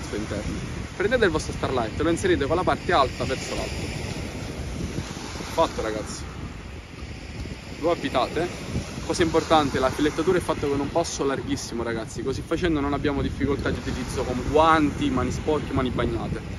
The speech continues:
La parte superiore è totalmente zighinata, quindi quando noi andremo a fare ru-,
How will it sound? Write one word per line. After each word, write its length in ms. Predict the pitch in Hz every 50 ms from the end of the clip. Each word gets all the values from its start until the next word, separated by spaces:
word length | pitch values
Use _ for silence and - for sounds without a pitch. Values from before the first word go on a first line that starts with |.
| - - - - -
La 100 | 139 135
parte 320 | 143 185 185 - - 160
superiore 720 | 160 185 165 165 165 170 190 202 196 185 180 175 165 156 - -
è 100 | 139 139 - -
totalmente 600 | 143 160 160 160 160 156 156 170 165 156 151 139 127 123
zighinata, 880 | 123 - - - 190 185 - - 147 147 143 135 120 117 - 139 160 185 - - - - - -
quindi 220 | - 170 170 156 143
quando 240 | 135 151 147 156 165
noi 140 | 175 185
andremo 300 | 175 160 147 147 143 143
a 20 | 139
fare 280 | - - 160 151 143
ru-, 280 | 131 127 135 151 156 -